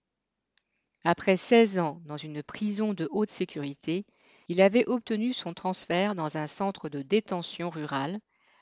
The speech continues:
un peu moins dur, ainsi que quelques permissions de sortie, comme le prévoyait la loi pour tout détenu,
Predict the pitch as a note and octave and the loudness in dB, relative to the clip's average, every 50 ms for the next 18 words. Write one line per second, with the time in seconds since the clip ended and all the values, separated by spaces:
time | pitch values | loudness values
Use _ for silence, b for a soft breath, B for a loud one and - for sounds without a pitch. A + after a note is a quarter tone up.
0 | _ _ _ - G3+ G#3+ G3+ - B3 A#3+ A3+ G3 F3+ E3 D#3+ D#3 D#3 C#3+ C#3+ D#3+ | _ _ _ 2 2 4 4 2 0 0 2 2 0 -2 -2 -4 -6 -6 -6 -6
1 | F3+ F#3 - _ _ _ _ _ _ _ _ _ _ - G3+ G3+ - - C4 - | -6 -8 -12 _ _ _ _ _ _ _ _ _ _ 2 2 2 2 0 -2 -2
2 | - - F3 - - - A#3+ B3 A#3+ - - F#3 F3+ - A#3 A3+ A3 G#3 G3+ F#3+ | -2 -4 -6 -2 2 2 2 2 2 0 -4 -4 0 2 2 4 4 2 0 -2
3 | - - - A3+ A3 F#3+ E3+ E3 - - C#3 - - - - C3+ D#3 - _ _ | -4 -4 -4 -2 -2 -2 -4 -4 -4 -6 -6 -8 -10 -12 -12 -12 -14 -16 _ _
4 | _ _ _ _ _ _ - F3 E3 D#3 D3 D3 - - - G#3 G#3 F#3+ F#3 F3 | _ _ _ _ _ _ -2 -2 0 0 -2 -4 -2 2 2 4 4 4 2 2
5 | F3 F#3 G3+ G3 F3 D#3 D3+ D3 D3 D3+ D#3+ - _ _ _ _ - - D3+ D3+ | 4 4 4 4 2 2 2 0 0 -2 -2 -6 _ _ _ _ -12 -12 -12 -12
6 | - - B3 B3 G#3 G#3 F#3+ - _ - C#3+ C#3 D#3+ | -8 -4 -2 0 2 2 2 0 _ -8 -10 -10 -10